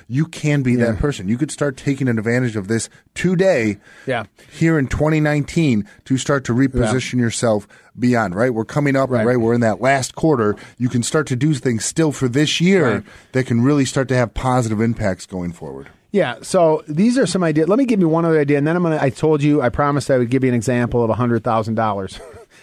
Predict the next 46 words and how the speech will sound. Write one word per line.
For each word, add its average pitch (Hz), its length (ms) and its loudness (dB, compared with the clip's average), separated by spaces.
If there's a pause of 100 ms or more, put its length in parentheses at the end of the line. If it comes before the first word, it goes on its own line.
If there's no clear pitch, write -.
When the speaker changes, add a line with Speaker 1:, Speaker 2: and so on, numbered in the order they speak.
(180)
Speaker 2:
No 139 260 2
income. 113 320 0
So 120 160 0
I'm 131 140 2
gonna 226 120 0
give 202 180 0
this 165 180 0
example, 143 420 0
I 131 140 0 (160)
promise. 127 400 -4 (520)
One 156 180 2
other 185 200 4
idea 151 280 2
is 127 80 0
non-deductible 135 680 0
I 127 200 4
R 123 180 4
As. 123 240 2 (100)
I 175 120 2
do 185 160 4
this 127 160 -2
every 123 160 2
year, 123 120 2
but 104 160 2
my 107 120 2
wife 120 260 0
and 104 80 0
I 95 60 0
do 101 180 0
it. 90 100 -6 (380)
So 139 320 0
I 151 100 2
can't 190 220 -2
make 160 160 0
a 147 60 0
Roth 131 240 0
contribution. 131 560 0
Roth 156 200 2
I 160 140 2
R 139 120 4
A 135 60 2
contributions, 110 800 -2
there 117 180 0
are 113 40 2
income 147 340 0
tests. - 340 -6